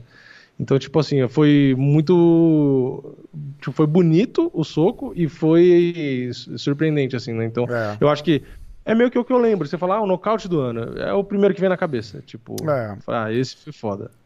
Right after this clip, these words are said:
Speaker 2: Ah, eu vou, <clears throat> eu tenho dois aqui, ó. É, eu vou de Jiri Prochazka contra Dominic Reyes.
Speaker 1: Ah,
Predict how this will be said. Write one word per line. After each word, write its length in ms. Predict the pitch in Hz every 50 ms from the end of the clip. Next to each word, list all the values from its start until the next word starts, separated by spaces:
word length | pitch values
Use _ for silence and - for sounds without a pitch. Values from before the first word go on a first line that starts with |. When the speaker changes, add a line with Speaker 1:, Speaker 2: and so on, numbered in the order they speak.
| _ -
Speaker 2:
Ah, 1500 | 196 165 156 156 151 151 151 147 147 147 147 143 143 143 139 139 139 135 135 135 135 135 131 131 131 127 127 127 123 123 120 - - - _ _ _ _ _ _ _ _ _ _ _ _ _ _ _ _ _ _ _ _ _ _ _ -
eu 300 | 208 220 240 240 247 226
vou, 640 | 180 147 143 160 170 180 185 170 147 139 123 117 - - - -
<clears throat> 400 | - 208 - 202 226 190 165 175
eu 100 | 165 156
tenho 200 | - 220 240 240
dois 380 | 180 135 151 160 160 151 131 120
aqui, 280 | 123 - - 113 110 104
ó. 180 | 95 90 85 78 - _ _ _ _ _ _ _ _ _ - _ _ _ _ _ _ _ _ _ _
É, 920 | - 139 135 131 127 127 123 123 123 123 120 117 117 113 113 113 113 113 117 - - - - _ _ -
eu 180 | 170 170 180
vou 260 | 160 123 147 175 175 156
de 1080 | 139 123 131 143 151 151 147 151 147 151 147 147 143 143 143 139 135 135 135 135 - - - _ _ _ _ _ _ _ - - _ _ _ _ _ _ _ _ -
Jiri 540 | 143 127 123 110 - - 180 208 208 226
Prochazka 720 | 175 - 175 165 - - 165 160 165 175 - - - 196 170
contra 260 | - 165 160 143 151
Dominic 400 | 135 135 135 139 131 127 104 -
Reyes. 420 | - 90 - - - - - - - - - - - - - - _ _ _ _ _ _ _ _ _ -
Speaker 1:
Ah, 260 | 123 127 117 110